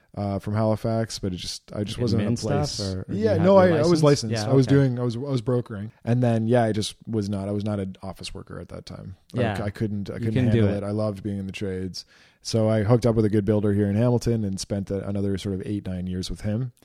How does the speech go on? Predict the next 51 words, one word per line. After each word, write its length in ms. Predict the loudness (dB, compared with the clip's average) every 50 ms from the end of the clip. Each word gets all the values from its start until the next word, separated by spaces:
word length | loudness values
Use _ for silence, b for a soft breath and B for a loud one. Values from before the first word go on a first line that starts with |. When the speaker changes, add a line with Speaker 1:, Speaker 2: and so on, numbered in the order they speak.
| _ _ -8
Speaker 2:
Wow. 240 | -6 -6 -4 -6 -4 -4
Speaker 1:
And 160 | -2 -2 -2
his, 260 | -2 -4 -4 -6 -6
it 60 | -8
was 140 | -10 -10 -8
a 40 | -8
small 360 | -8 -4 -2 -2 -2 -2 -2
sort 180 | -2 -4 -2 -2
of 180 | -2 -4 -4
renovator, 600 | -4 -4 -4 -6 -6 -6 -6 -4 -4 -4 -4 -4
custom 320 | -4 -6 -8 -8 -8 -8 -8
home 140 | -8 -8 -6
builder 260 | -6 -6 -6 -6 -6
kind 160 | -6 -6 -8
of 60 | -8
thing. 260 | -6 -6 -6 -6 -8 -10 b b b
And 160 | b -2 0
then, 120 | 0 2 2
yeah, 240 | 2 2 2 0 -2 -4 -6 -6
a 60 | -8
couple 320 | -8 -6 -6 -6 -6 -6 -8
of 80 | -10 -10 -6
things 220 | -4 -4 -4 -4 -2
changed 260 | -2 -2 -2 -2 -4
in 60 | -4 -4
my 140 | -2 0
life, 360 | 2 2 2 2 2 0 -2 -4
and 120 | -6 -4
I 80 | -4 -4
just 180 | -6 -6 -6
decided 400 | -6 -6 -6 -6 -4 -4 -6 -6 -6
to 280 | -6 -6 -4 -4 -4
make 180 | -6 -6 -6 -8
a 40 | -8
change. 420 | -8 -6 -4 -4 -4 -4 -6 -6
And 200 | -8 -8 -8 -8
my 80 | -8 -8
mom 240 | -8 -8 -8 -8
made 140 | -8 -8 -8
me 160 | -8 -8 -8
a, 220 | -8 -8 -10 -10 -12 _ -12 -10
an 100 | -8 -6
offer 320 | -4 -4 -6 -4 -4 -4 -4
that 120 | -4 -4
was 120 | -6 -8 -8
pretty 380 | -8 -8 -8 -6 -8 -8 -10 -12
<laughs> 40 | -10
lucrative. 680 | -8 -6 -6 -6 -6 -4 -4 -2 -2 -2 -4 -8 -10 -12 -8
Speaker 2:
That's 320 | -6 -4 -4 -4 -4 -4
nice. 280 | -4 -2 0 0 2 4
Speaker 1:
So, 260 | 6 6 6 6